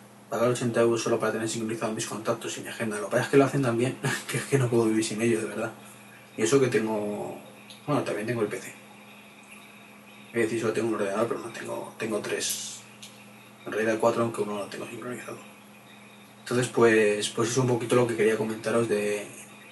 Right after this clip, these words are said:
de este servicio de nube de Microsoft, que, que la cosa promete, insisto,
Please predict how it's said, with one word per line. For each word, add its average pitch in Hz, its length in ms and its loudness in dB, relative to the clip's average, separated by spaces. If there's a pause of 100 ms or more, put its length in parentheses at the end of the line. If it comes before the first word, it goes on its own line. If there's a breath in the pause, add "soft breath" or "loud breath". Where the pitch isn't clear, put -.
(140)
de 110 80 0
este 123 180 0
servicio 113 340 0
de 104 80 -2
nube 110 160 2
de 104 80 2
Microsoft, 123 580 -2
que, 95 380 -2
que 139 80 -2
la 131 100 2
cosa 123 220 0
promete, 104 340 -2
insisto, 123 400 -4